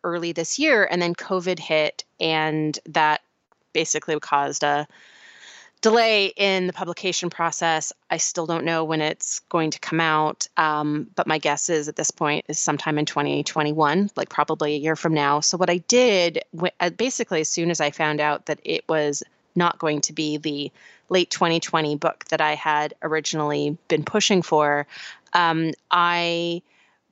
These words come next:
basically took the sort of cohesive storyline of diet and lifestyle, and which is about maybe, like, sixty percent-ish of the in-print book, um, and packaged that up into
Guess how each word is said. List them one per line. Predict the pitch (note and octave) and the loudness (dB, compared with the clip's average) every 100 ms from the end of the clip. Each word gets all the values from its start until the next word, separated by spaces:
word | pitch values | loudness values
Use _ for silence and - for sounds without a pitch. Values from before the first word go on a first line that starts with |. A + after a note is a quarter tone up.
| _ | _
basically | G#3+ A3+ - B3 A3 G3 | 0 0 0 -4 -4 -2
took | - A3 G3+ F#3 - - _ - | -2 2 2 2 -4 -20 _ -10
the | F#3 F3 E3+ D#3+ D#3 - | -2 0 2 0 -2 -6
sort | - F#3 | -6 -6
of | - | -4
cohesive | F3 - - G3 - F#3 E3+ D#3+ E3 D#3+ - - _ | -8 -6 -2 -2 2 2 4 4 2 -2 -14 -20 _
storyline | - - - F3+ D#3+ D#3+ D3+ D3 D3 D3 | -6 -6 -2 0 2 0 2 2 2 0
of | - C#3 | 0 0
diet | D#3 D#3+ | 0 0
and | D#3+ | -2
lifestyle, | D3+ D3+ - D3+ D3+ C#3+ C#3+ - - | -2 -2 0 2 4 2 -2 -8 -4
and | D#3 D3 C#3+ - | -2 -2 -4 -4
which | E3+ - | -2 -2
is | |
about | E3+ D#3 D3 - - - _ - - _ - | 2 4 2 0 -16 -20 _ -20 -20 _ -6
maybe, | F#3 F3+ F3+ E3 | -2 2 2 2
like, | D3+ D3 - - - - - - - | 0 -2 -12 -16 -14 -14 -14 -18 -10
sixty | - - - G3+ - G#3+ | -4 -2 0 0 0 -2
percent-ish | - F#3 - - G3 G3 - - G3 - | -2 -4 -2 0 2 2 2 2 2 2
of | F#3+ E3+ | -2 0
the | F3+ | 0
in-print | F3 - F3+ - | 0 0 -2 0
book, | F3 F3+ - - - - - | 0 -2 -10 -20 -20 -16 0
um, | F3+ E3+ | 2 2
and | - E3+ D#3+ | 0 0 -2
packaged | - F#3+ F#3+ - | -2 -2 -2 -2
that | E3+ | 0
up | D#3 D3+ - | 0 -4 -8
into | E3 D#3 - D#3 D3 D3 D3+ | -6 -4 -4 -6 -4 -4 -6